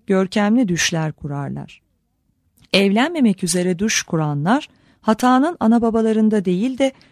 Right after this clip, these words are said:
kurumda olduğunu fark eden daha zeki çocuklardır. İstedikleri gibi harcayacakları bir sürü paraları olacaktır.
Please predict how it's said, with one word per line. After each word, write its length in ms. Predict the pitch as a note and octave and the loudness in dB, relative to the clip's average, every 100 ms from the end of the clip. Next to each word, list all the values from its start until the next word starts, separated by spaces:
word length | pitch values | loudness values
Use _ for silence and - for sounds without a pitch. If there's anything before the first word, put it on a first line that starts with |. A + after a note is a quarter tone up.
| _ | _
kurumda 440 | - G3 G#3+ A3 | 0 4 6 4
olduğunu 400 | D4+ C4 F3+ F3 | 4 2 2 0
fark 400 | E3+ F3+ D#3+ - | -2 -2 -2 -2
eden 300 | D#3 D3 A#3 D4+ _ _ | -4 0 0 -2 _ _
daha 200 | G#3+ A#3+ | -2 0
zeki 340 | F#3+ D#3 - C#3 | 0 -2 -4 -6
çocuklardır. 960 | - B2+ - - C3 C3 - - - _ _ _ _ _ _ _ _ - - _ _ _ | -4 -6 -8 -12 -12 -12 -14 -16 -16 _ _ _ _ _ _ _ _ -20 -20 _ _ _
İstedikleri 760 | B3 C4+ - D#4+ F4+ - G4 A#4 | 2 4 4 4 4 6 4 4
gibi 140 | F#4+ F#4 | 2 0
harcayacakları 1000 | C#4+ C#4+ A#3+ C#4+ C4+ C#4+ C#4 C#4+ C#4+ A#3+ | 2 2 2 2 4 2 0 0 0 0
bir 160 | E4 | 0
sürü 300 | F#4 C4+ C4 | 0 0 -2
paraları 500 | B3+ G#3 G3 F#3 F3 | 0 2 2 2 2
olacaktır. 840 | D#3 D3+ D3+ D#3+ D#3+ - - - | 0 -2 -2 -4 -6 -8 -10 -10